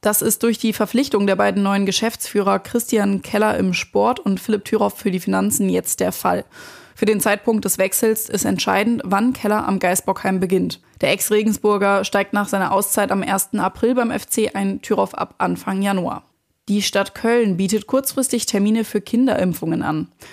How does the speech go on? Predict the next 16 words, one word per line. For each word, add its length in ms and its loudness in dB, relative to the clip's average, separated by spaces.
Auf 160 -2
Twitter 420 0
hat 120 -4
die 60 -2
Stadt 240 -2
bekannt 360 -2
gegeben, 400 0
dass 220 -2
zwischen 300 0
dem 160 2
siebenundzwanzigsten 1000 0
zwölften 580 0
und 220 0
dem 160 2
dreißigsten 640 0
zwölften 540 0